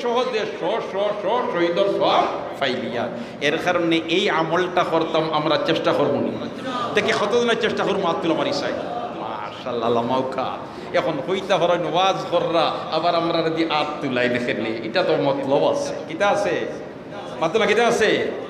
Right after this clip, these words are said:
দুনিয়ায় তো মতলব ছাড়া কোনো মানুষ আসেনি? মাতকা আসেনি? আছে, একজন আছে।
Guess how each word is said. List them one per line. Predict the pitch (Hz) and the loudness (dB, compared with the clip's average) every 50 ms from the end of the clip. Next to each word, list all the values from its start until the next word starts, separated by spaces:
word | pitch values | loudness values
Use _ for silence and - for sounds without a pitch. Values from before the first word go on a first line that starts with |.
| - - - - - - - - - - | -10 -10 -8 -8 -6 -6 -6 -6 -6 -2
দুনিয়ায় | 175 180 180 180 180 190 220 220 | -2 -2 0 2 2 2 2 2
তো | 226 220 | 0 -2
মতলব | 202 190 185 - 170 202 226 226 | -4 -4 -4 -2 -2 -2 -2 0
ছাড়া | - 220 220 220 | 2 2 2 2
কোনো | 220 220 220 220 | 2 2 0 0
মানুষ | 208 196 185 202 196 202 | 0 0 -2 0 0 0
আসেনি? | 185 - 185 165 143 131 135 139 - - - - - - - - - - - | 0 0 0 0 -2 -2 -4 -6 -6 -8 -10 -12 -12 -10 -10 -10 -10 -4 -4
মাতকা | 170 190 214 226 214 | -2 0 2 2 2
আসেনি? | 185 - 220 202 - 156 120 - - - - - - - - - | 2 2 0 0 0 0 -2 -4 -6 -8 -10 -14 -14 -14 -8 -4
আছে, | 151 165 - - 143 113 113 143 | -4 -4 -4 -4 -8 -6 -4 -4
একজন | 170 160 147 165 165 139 | -4 -4 -4 -6 -6 -4
আছে। | 123 120 - - - | -6 -6 -8 -10 -12